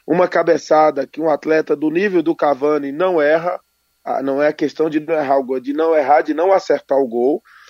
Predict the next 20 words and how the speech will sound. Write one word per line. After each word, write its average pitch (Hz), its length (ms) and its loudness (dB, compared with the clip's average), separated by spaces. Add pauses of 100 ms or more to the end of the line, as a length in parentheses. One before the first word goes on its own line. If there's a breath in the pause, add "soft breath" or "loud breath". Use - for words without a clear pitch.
(120 loud breath)
que - 80 0
ele 151 100 2
subiu 147 360 0
sozinho. 151 640 2 (640 soft breath)
E, 143 220 0
e 165 60 6
assim, 135 540 0
é 175 120 4
que 170 160 2
o, 160 160 4
o 170 80 6
Boca 180 400 2
teve 214 320 2
a 208 40 4
oportunidade 151 800 -2
ontem 160 280 -4
de 156 120 -2
matar 175 380 -2
o 185 80 -2
jogo 160 480 -4